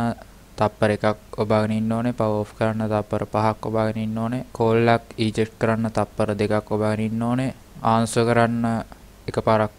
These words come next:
ඔබන්න ඕනේ. ප්ලේ පෝස් කරන්නත් එකපාරක් ඔබන්න ඕනේ. නෙක්ස්ට් ප්‍රීවියස් කරන්න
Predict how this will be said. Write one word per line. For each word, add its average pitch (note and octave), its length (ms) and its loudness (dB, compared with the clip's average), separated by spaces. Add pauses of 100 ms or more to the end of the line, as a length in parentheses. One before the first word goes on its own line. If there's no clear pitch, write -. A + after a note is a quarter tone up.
ඔබන්න A2 320 0
ඕනේ. A2 280 -2 (300)
ප්ලේ A2+ 220 2
පෝස් A2+ 280 -2
කරන්නත් A2+ 460 -2
එකපාරක් G#2 500 -2
ඔබන්න G#2+ 260 -2
ඕනේ. B2 300 -4 (440)
නෙක්ස්ට් A2 380 -8
ප්‍රීවියස් A#2 420 0
කරන්න A#2 380 0